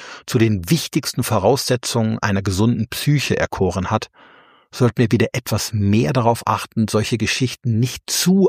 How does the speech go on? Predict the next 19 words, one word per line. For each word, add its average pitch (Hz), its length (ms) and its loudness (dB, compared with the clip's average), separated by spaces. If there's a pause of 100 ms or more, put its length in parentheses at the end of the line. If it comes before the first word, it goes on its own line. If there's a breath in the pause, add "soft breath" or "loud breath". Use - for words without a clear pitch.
einseitig 131 640 -2
zu - 120 -10
erzählen. - 400 -12 (480 loud breath)
Denn 123 80 4
das 131 120 2
Erreichen 160 600 0 (160)
selbstgesteckter 135 1000 -2
Ziele 107 400 0
aus - 240 -6 (180)
eigener 170 440 2
Kraft - 440 -2 (360 soft breath)
hat 123 180 -4
einen 131 160 0 (320)
ungemein 95 800 2
positiven 90 560 -8
Einfluss - 500 -8
auf - 200 -12
unsere - 220 -10
Psyche. - 460 -6